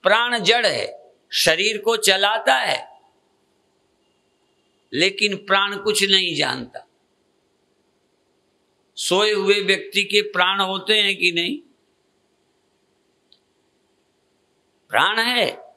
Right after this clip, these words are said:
लेकिन कुछ नहीं जानता शरीर कहाँ पड़ा है। प्राण को शरीर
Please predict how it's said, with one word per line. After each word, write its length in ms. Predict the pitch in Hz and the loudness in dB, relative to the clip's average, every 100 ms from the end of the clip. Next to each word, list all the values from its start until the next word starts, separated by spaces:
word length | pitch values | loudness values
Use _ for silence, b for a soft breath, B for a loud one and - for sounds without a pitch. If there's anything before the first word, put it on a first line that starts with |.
| _ _ _ - | _ _ _ -4
लेकिन 320 | 160 180 208 180 | -4 0 -2 -2
कुछ 300 | 233 - 226 | -4 -2 -2
नहीं 220 | 233 196 | -2 0
जानता 400 | 190 180 165 165 | 0 -2 -2 -2
शरीर 420 | - 175 185 170 175 | 2 0 0 -4 -2
कहाँ 240 | 170 180 170 | 0 0 0
पड़ा 200 | 175 165 | 0 0
है। 140 | 151 143 - _ _ _ _ - | -2 -8 -12 _ _ _ _ 0
प्राण 340 | 175 196 226 233 | 2 2 0 -2
को 240 | - 226 | 0 0
शरीर 440 | 214 185 175 185 | 2 2 2 -2